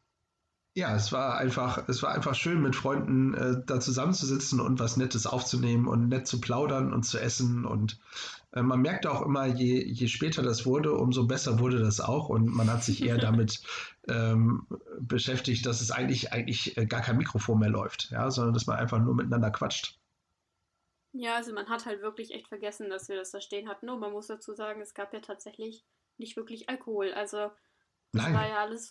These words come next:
Speaker 2: frei Schnauze raus. Wir haben, keiner hat irgendwas getrunken, was irgendwie alkoholähnlich ist.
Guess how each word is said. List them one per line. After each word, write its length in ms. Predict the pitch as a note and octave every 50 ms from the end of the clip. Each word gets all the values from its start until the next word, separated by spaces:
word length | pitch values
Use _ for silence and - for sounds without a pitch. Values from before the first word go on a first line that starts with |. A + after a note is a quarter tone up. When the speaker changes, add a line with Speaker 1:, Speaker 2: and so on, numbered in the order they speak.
| _ -
Speaker 2:
frei 160 | - A#3 A#3+
Schnauze 360 | A#3 B3 A#3+ A3+ A3+ - A3+
raus. 280 | G#3+ G#3+ A3 C4 C4 -
Wir 80 | A3+ A3+
haben, 220 | A3 A3 G3+ - _ -
keiner 260 | - - A#3+ B3 C4
hat 100 | C4 -
irgendwas 380 | - A3+ B3 C4 C4 A#3 A#3 -
getrunken, 440 | - - - - B3 B3 - B3+ A#3
was 120 | A3+ G#3
irgendwie 260 | G#3+ A3+ A3 G#3 G3+
alkoholähnlich 640 | G3+ A3+ A3 - C4+ C4 B3+ C4 B3+ B3+ B3+ B3+ B3+
ist. 300 | - C4+ C#4+ C#4 - -